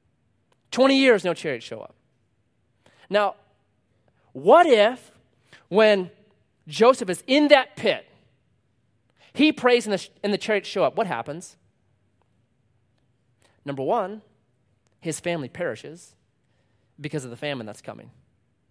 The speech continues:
And number two, he's a messed up dude. Because if you look at Joseph, Joseph had some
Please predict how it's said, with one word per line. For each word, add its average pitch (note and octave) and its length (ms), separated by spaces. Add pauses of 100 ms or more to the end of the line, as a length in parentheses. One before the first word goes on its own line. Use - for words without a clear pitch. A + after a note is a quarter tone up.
(420)
And G#3+ 120
number G#3 200
two, G3+ 640 (800)
he's A3+ 200
a C#3+ 60
messed D#3 320
up D3+ 140
dude. B2 260 (1300)
Because G3 260
if G#3 120
you G3+ 100
look B3 220
at B3+ 140
Joseph, E3+ 500
Joseph A3+ 320
had G3+ 180
some C#3 200